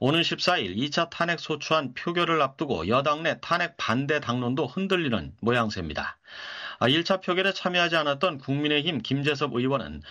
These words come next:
십일 일 국회에서 기자회견을 열어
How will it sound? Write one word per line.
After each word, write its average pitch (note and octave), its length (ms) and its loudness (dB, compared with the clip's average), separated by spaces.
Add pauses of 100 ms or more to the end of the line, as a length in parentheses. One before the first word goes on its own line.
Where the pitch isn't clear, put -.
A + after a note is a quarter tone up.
(140)
십일 F3 320 -2
일 D3 120 0
국회에서 C3 640 0
기자회견을 B2+ 760 0
열어 C#2+ 220 -4